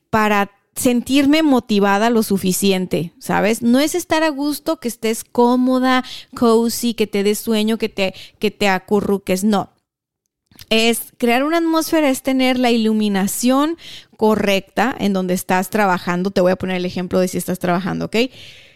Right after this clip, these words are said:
Iluminación correcta, la, la música que me gusta, eh, poner también es una música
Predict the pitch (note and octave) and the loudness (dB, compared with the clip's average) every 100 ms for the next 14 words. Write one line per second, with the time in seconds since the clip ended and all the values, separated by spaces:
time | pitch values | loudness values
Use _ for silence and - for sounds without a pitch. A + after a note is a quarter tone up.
0 | _ _ _ _ _ _ _ - C#4 C4+ | _ _ _ _ _ _ _ 0 2 4
1 | C4 A#3 A3+ A#3 A#3 A#3 A3 C4 C4+ - | 4 2 2 0 2 0 2 0 -2 -2
2 | C4+ C#4 C#4 _ _ _ D#4 A3+ G#3+ G#3 | 0 0 -4 _ _ _ -2 2 4 2
3 | G3 A3 G3+ A3 A3+ C#4+ D#4 C#4+ - A3 | 2 0 2 4 4 4 2 -2 -2 -4
4 | G#3 G3+ G3 F#3+ G3+ - G#3+ G#3 F#3 - | -2 0 0 2 0 0 0 2 0 -4
5 | _ - F3+ F3+ F#3+ G3 G3+ A3+ D4 F4 | _ -6 -4 -4 0 2 4 2 2 0
6 | A#3 G#3 G3 G3+ G#3 B3 B3+ A#3 A3 G#3+ | 0 0 0 0 2 2 0 0 0 2
7 | G#3+ G#3+ A3+ G#3+ G3+ G3 | 0 0 -2 -2 -2 -2